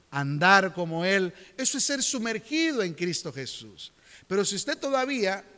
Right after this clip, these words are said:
sigue viviendo en su estilo de vida, porque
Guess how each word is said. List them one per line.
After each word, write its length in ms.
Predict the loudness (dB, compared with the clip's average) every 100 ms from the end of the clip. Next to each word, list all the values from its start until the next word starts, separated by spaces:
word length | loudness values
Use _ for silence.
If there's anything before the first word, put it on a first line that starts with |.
| -20
sigue 300 | -20 -16 -12
viviendo 840 | -8 -6 -2 0 0 0 -2 -4 -20 -20 -20 _ _ -12
en 240 | -8 -6
su 160 | -4 -4
estilo 420 | -2 0 4 4
de 120 | 4
vida, 360 | 4 4 4 2
porque 380 | -2 -6 -8